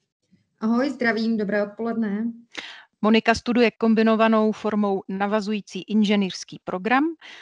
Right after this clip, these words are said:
Speaker 2: Titul bakaláře získala taky na Vysoké škole ekonomie a managementu a jinak pracuje jako tisková mluvčí. No a do osmice <laughs> vítám Ilonu Borovičkovou.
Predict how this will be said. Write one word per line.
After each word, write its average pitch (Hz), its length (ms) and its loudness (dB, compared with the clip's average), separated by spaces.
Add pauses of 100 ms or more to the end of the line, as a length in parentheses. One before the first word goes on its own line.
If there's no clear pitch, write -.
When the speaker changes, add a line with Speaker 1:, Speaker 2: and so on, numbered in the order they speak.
(240)
Speaker 2:
Titul 190 280 -2
bakaláře 202 580 2
získala 180 480 -6
taky 254 440 0
na 247 100 4
Vysoké 208 420 -2
škole 214 320 -2
ekonomie 208 520 0
a - 100 -6
managementu 214 680 0 (420)
a 196 300 -2
jinak 220 300 2
pracuje 214 380 -2
jako 208 220 -2
tisková 214 440 -2
mluvčí. 214 460 0 (1080)
No 302 180 4 (120)
a 196 200 2 (680)
do 202 340 2 (180)
osmice 247 760 -2 (340)
<laughs> 196 320 0
vítám 202 520 -2 (200)
Ilonu 247 340 4
Borovičkovou. 208 880 2